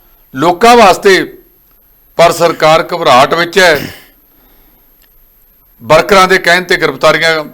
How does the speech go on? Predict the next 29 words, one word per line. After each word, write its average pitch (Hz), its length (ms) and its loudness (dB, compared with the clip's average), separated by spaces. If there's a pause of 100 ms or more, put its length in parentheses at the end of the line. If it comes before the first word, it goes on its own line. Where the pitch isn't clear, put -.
(120)
ਦਿੱਤੀਆਂ 135 400 -4
ਜਾਣਗੀਆਂ। 185 600 -2 (1400)
ਸੋ 135 520 -2 (1040)
ਲੁਧਿਆਣੇ 165 560 0
ਜ਼ਿਲ੍ਹੇ 170 280 -2
ਦੀ 165 120 -6
ਕਹਿੰਦੇ 156 300 -4
ਸਾਰੀ 127 340 -2
ਦੀ 175 140 -10
ਸਾਰੀ 165 300 -4
ਕਾਂਗਰਸ 165 420 -10
ਤਿਆਰ 160 340 -2
ਹੈ, 165 140 -2 (1400)
ਭਾਵੇਂ 131 240 -2
ਕਿਸੇ 151 260 -8
ਤੇ 156 100 -12
ਪਰਚਾ 143 560 -2
ਹੈ 135 120 2
ਜਾਂ 139 220 -2
ਨਹੀਂ 135 300 -6
ਹੈ। 151 440 -2 (1300)
ਸੋ 175 240 -2
ਰਵਨੀਤ 160 300 -4
ਸਿੰਘ 165 200 -10
ਬਿੱਟੂ 131 280 -10
ਤੇ 131 160 -4
ਦੂਜਿਆਂ 117 380 -6
ਦੇ 117 80 -8
ਵਿਚਕਾਰ 117 640 -4